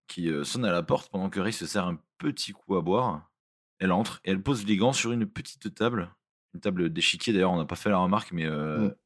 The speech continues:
Speaker 1: les gens qui ont ça chez eux, vous êtes des psychos. Voilà. <laughs>
Speaker 2: J'adore tes idées bien arrêtées sur les gens. Ah ouais, les gens qui ont des échiquiers chez eux en plein milieu, euh.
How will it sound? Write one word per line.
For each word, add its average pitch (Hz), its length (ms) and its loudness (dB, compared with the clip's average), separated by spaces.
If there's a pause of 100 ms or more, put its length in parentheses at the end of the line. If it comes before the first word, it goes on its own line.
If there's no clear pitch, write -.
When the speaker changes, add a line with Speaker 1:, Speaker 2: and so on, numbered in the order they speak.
(340)
Speaker 1:
les 92 100 -2
gens 110 140 -2
qui - 120 -10
ont 101 60 0
ça 104 140 0
chez 95 240 0
eux, 120 360 0
vous 92 140 -6
êtes 95 80 -4
des 92 80 -4
psychos. - 360 -8 (240)
Voilà. - 160 -14 (160)
<laughs> - 2250 2
Speaker 2:
J'adore 117 280 10
tes 110 240 8
idées 113 180 8
bien 113 180 6
arrêtées 110 360 4
sur 107 120 2
les 107 160 4
gens. 113 120 0 (1040)
Ah 110 120 12
ouais, 135 100 12
les 127 240 12
gens 131 160 6
qui - 120 8
ont 123 40 10
des 120 180 10
échiquiers 127 400 8
chez 120 160 8
eux 117 120 10
en 127 100 10
plein 120 140 6
milieu, 117 300 10
euh. 120 560 6